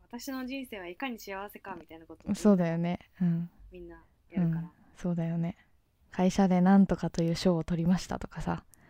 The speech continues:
Speaker 2: なんか、
Speaker 1: ね。
Speaker 2: この度栄転してどこどこへ、なんか、配属になりましたとかさ。海外勤務になりましたとかさ。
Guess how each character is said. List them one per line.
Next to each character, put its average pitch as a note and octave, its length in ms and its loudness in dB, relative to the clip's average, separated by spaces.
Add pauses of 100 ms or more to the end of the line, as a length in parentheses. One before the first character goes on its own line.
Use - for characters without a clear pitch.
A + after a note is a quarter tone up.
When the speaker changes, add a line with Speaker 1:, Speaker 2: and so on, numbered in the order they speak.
(320)
Speaker 2:
な - 60 -6
ん F#3+ 40 -8
か、 G#3 60 -10
Speaker 1:
ね。 A#3 220 -4 (920)
Speaker 2:
こ F#3 100 -2
の F3+ 160 4
度 F3 260 2
栄 F3+ 220 6
転 F#3 320 8
し - 120 -4
て F3 120 4
ど E3+ 140 2
こ F#3 100 4
ど E3+ 140 4
こ D#3 180 -4
へ、 E3 220 -6 (400)
な F3 100 -4
ん D#3 80 -2
か、 - 160 -12 (560)
配 D#3+ 240 2
属 E3+ 220 2
に D#3+ 100 4
な D#3+ 100 2
り D#3+ 120 2
ま E3 100 2
し - 100 -10
た - 120 -14
と - 80 -16
か - 120 -18
さ。 - 160 -14 (540)
海 F3+ 240 2
外 E3 180 0
勤 F3 220 0
務 E3 160 -2
に D#3 100 -4
な D#3 120 -4
り D#3 80 -4
ま D3+ 120 -6
し - 60 -12
た - 140 -16
と - 80 -18
か - 100 -12
さ。 - 160 -12